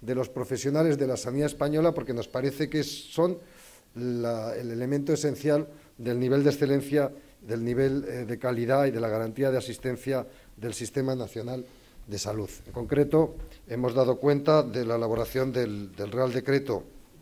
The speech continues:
para la indicación, el uso y autorización de dispensación de medicamentos y de productos sanitarios de uso humano por parte de los enfermeros. <clears throat> Esto responde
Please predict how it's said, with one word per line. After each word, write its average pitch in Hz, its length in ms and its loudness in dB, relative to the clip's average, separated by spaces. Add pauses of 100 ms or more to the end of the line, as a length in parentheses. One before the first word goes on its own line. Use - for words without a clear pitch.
(540)
para 123 300 2
la 120 120 2
indicación, 117 720 0 (420)
el 120 160 -4
uso 143 220 2
y 135 60 6
autorización 127 520 0
de 135 100 0
dispensación 123 680 -2
de 120 80 0
medicamentos 139 840 2 (340)
y 120 80 -6
de 113 100 -2
productos 131 360 0
sanitarios 123 560 -2
de 117 80 -4
uso 120 200 -4
humano 135 300 0
por 110 160 -4
parte 131 440 -4 (300)
de 110 220 -6
los 110 180 -4
enfermeros. 110 800 -6 (280)
<clears throat> - 760 -12
Esto 151 380 6
responde 151 720 4